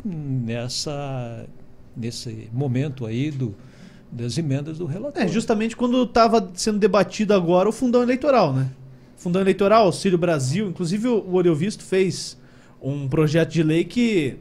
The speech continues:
Speaker 2: vinculava o Auxílio Brasil, tirava um pouco, uma parte dessa emenda do relator, ou toda essa, toda essa emenda do relator, não,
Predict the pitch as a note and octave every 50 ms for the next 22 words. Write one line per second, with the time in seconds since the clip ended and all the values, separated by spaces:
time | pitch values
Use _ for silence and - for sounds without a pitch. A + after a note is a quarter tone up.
0 | - - - - - - - - - - - - D3+ C#3 E3 F3 F3 F3 E3 D#3+
1 | E3 E3+ E3 D3 D#3 D3+ C#3+ C#3 C3+ - - D#3 D3+ D3 D3+ D3 C#3 B2 A#2 B2
2 | D3 F#3 A3 A#3+ A#3+ A3+ F#3 D#3 C3+ A#2+ B2 C3 - C3+ C#3 D3+ D3+ D3+ D#3+ C#3+
3 | D#3 D#3 D#3+ D#3 - C#3 B2+ A#2+ B2 C3 C3 C3 - C#3 D#3 D#3 D3+ - C#3+ C3+
4 | C3+ C3 C3 - D3 B2+ A#2+ B2 B2+ C3 C#3+ C#3+ C#3 C3+ C3+ B2 C3 C3 C3 B2
5 | B2+ - F3+ G3 F3 C#3 B2+ - - C#3+ D#3 D#3+ C3 A2 - - - G2+ G2+ -
6 | - - - C3+ D3 C#3 B2+ C3 - B2 A#2+ A#2+ A#2+ A#2 A#2 A#2 A#2 - D#3+ E3
7 | C#3 A#2+ A2 A2